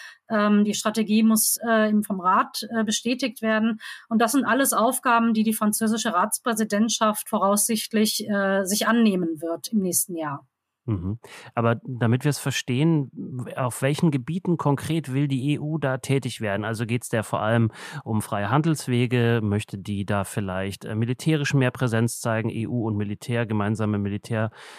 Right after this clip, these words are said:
Speaker 2: ähm, Politik ist ja sowieso nochmal ein separates, schwieriges Feld. Aber, ähm, wie müssen wir uns das konkret vorstellen?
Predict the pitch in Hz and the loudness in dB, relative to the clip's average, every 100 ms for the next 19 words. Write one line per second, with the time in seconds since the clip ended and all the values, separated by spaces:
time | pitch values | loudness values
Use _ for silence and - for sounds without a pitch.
0 | - - 104 101 98 101 95 - 110 127 | -20 -14 -6 -4 -2 -4 -4 -4 -2 -4
1 | 120 117 107 95 92 131 156 131 107 107 | -6 -4 -4 -4 0 2 4 4 4 0
2 | 101 113 113 110 110 127 131 110 - - | -4 -4 -2 0 0 0 0 0 -2 0
3 | 190 196 170 - 160 147 156 - - - | 2 2 0 0 2 2 0 -4 -16 -16
4 | - - _ 135 131 127 120 - 127 104 | -18 -20 _ -2 2 2 2 -4 -6 -6
5 | 117 165 170 175 185 139 160 147 - 160 | -2 2 2 4 2 2 0 -4 0 -2
6 | - 165 - 139 127 - 98 87 87 | 0 -4 -2 0 0 0 -6 -6 -10